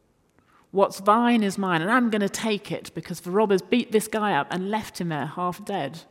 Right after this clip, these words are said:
And then the priests, and the priest and the Pharisee and the Levite walked past.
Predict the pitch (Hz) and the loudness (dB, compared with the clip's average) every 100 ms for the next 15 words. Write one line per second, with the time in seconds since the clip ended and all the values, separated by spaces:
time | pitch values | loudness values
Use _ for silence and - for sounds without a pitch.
0 | _ _ _ _ _ _ _ _ _ _ | _ _ _ _ _ _ _ _ _ _
1 | _ _ _ - - - 175 185 185 185 | _ _ _ -20 -20 -6 0 2 2 -2
2 | - 214 247 - - - - - - 160 | 2 4 4 2 -8 -10 -12 -20 -12 -8
3 | 160 - 233 240 - 160 151 202 220 226 | -6 2 2 2 -2 -4 -4 0 0 0
4 | 240 233 175 156 170 214 226 240 170 - | 0 0 0 -2 0 0 2 0 0 -4
5 | 190 - - 233 214 156 - - - | -4 -4 -6 -4 -4 -4 -8 -12 -14